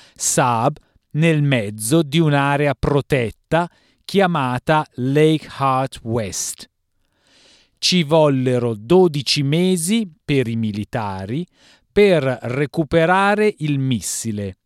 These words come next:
e ancora non c'è una spiegazione su come sia arrivato lì.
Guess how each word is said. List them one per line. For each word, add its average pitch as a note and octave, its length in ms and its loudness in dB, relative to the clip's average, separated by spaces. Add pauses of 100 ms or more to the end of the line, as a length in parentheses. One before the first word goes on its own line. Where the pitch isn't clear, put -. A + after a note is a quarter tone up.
(340)
e D#3 180 0
ancora F#3 760 0
non C#3+ 340 -2
c'è C#3+ 260 0
una A2 280 -2
spiegazione F3 1120 0 (380)
su - 340 -2
come C#3+ 460 2
sia A#2 380 -4
arrivato A2+ 580 -4
lì. F#2+ 320 -6